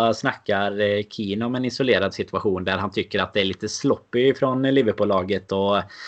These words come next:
nej, Klopp, eh, Klopp är inte helt nöjd, så mycket kan jag säga utan att spoila hela klippet för er. Det, det är, eh,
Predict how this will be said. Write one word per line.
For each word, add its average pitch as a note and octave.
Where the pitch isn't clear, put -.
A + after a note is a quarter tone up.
nej, A2+
Klopp, A2+
eh, A#2+
Klopp F3+
är F3+
inte E3
helt D3
nöjd, C#3+
så C#3
mycket C3+
kan C3
jag A#2
säga G#2+
utan G#2+
att G#2
spoila G#2
hela A#2
klippet G#2
för G2
er. B2
Det, A2
det A2
är, G#2+
eh, G#2+